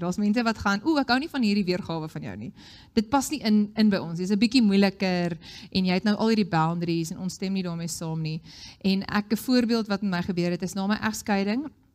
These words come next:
het my skoonsussie, ehm, verloof geraak en sy nooi my toe na haar troue toe en ek sê toe vir haar, "Weet jy wat, ek gaan ongelukkig nie, ek, ek gaan ongelukkig nie hierdie geleentheid kan meemaak nie."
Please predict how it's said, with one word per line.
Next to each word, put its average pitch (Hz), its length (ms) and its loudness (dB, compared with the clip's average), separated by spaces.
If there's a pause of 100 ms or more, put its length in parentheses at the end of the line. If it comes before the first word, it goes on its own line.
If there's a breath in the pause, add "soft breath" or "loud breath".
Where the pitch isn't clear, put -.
het 208 140 0
my 196 100 0
skoonsussie, 214 840 -2 (200)
ehm, 175 260 -2
verloof 185 320 -2
geraak 240 380 -2
en 160 180 -2 (280 loud breath)
sy 214 120 0
nooi 190 180 2
my 196 120 0
toe 214 120 -2
na 196 100 0
haar 170 100 -4
troue 311 320 2
toe 156 220 -8
en - 100 -10
ek 208 100 -4
sê 220 160 -6
toe 208 80 -4
vir 208 140 -4
haar, 180 80 -2
"Weet 180 100 -2
jy 190 60 0
wat, 180 140 -4
ek 185 180 -6
gaan 190 280 -4 (340 loud breath)
ongelukkig 202 440 2
nie, 185 380 -2
ek, 185 100 -4 (260)
ek 160 100 -6
gaan 160 180 -6
ongelukkig 185 400 -6
nie 190 120 -2
hierdie 165 180 -2
geleentheid 151 360 -6
kan 160 140 -6
meemaak 151 400 -8
nie." 180 140 -8